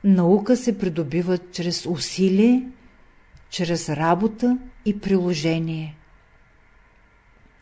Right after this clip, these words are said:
Учениците очакват от учителя си повече, отколкото трябва.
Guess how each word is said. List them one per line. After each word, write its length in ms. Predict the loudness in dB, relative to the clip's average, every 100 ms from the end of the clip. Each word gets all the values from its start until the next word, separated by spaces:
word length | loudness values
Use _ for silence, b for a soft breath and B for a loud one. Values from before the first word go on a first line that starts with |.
| b b b b
Учениците 840 | 0 2 6 8 8 4 -6 -4 -2
очакват 680 | -2 -2 -2 -2 -4 -4 -4
от 160 | -6
учителя 500 | -6 -4 -2 0 -2
си 240 | -2 -4 -6
повече, 520 | 0 2 2 -2 -4
отколкото 600 | -6 -2 -2 -2 -6 -8
трябва. 520 | -4 -2 -2 -4 -8